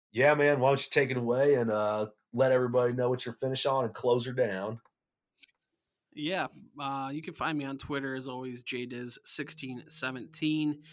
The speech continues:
Speaker 2: Um, you can also find me on Arrowhead Live. I write articles every week. I just finished up my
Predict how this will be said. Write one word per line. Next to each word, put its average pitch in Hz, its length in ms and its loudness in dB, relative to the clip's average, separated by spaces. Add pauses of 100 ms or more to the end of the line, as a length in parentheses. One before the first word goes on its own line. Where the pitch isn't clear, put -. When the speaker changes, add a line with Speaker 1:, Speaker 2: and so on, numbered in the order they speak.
(220)
Speaker 2:
Um, 113 480 -10
you 127 140 -10
can 123 600 -10 (180)
also 123 240 -10
find 123 380 -10
me 127 200 -10
on 117 320 -14
Arrowhead 117 520 -12
Live. 131 360 -6
I 120 60 -12
write 117 240 -14
articles 139 400 -8
every 127 180 -12
week. 127 380 -10
I 113 60 -10
just 117 180 -12
finished 123 320 -12
up 127 180 -10
my 113 140 -12